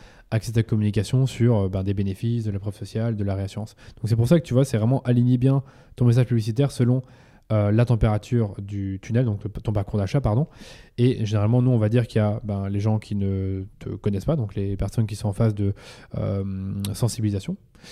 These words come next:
Ensuite, t'as la phase de considération, donc c'est les gens qui commencent à te connaître, connaître ta marque, connaître ta solution, donc tu dois les éduquer un peu plus et les familiariser avec ce que tu fais.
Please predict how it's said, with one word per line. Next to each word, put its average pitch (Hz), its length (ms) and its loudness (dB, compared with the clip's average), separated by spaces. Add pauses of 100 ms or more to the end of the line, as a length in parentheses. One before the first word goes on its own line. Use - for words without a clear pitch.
(280)
Ensuite, 117 260 0
t'as 110 120 0
la 107 80 0
phase 110 160 0
de 107 80 -2
considération, 113 580 0
donc 113 140 -2
c'est 110 100 -4
les 104 60 0
gens 120 100 0
qui - 100 -8
commencent 113 300 -4
à 95 240 -4
te 104 100 -6
connaître, 110 360 0
connaître 101 220 -2
ta 104 100 0
marque, 113 200 0
connaître 104 200 -2
ta 104 60 -2
solution, 107 300 -2
donc 110 100 0
tu - 80 -16
dois 107 180 -2
les 98 360 -2
éduquer 117 280 0
un 117 60 2
peu 107 100 -2
plus 170 280 -2
et 101 200 -4
les 101 100 -8
familiariser 107 460 -2
avec 107 100 -4
ce - 60 -16
que 110 60 -8
tu 101 120 -10
fais. 139 180 -2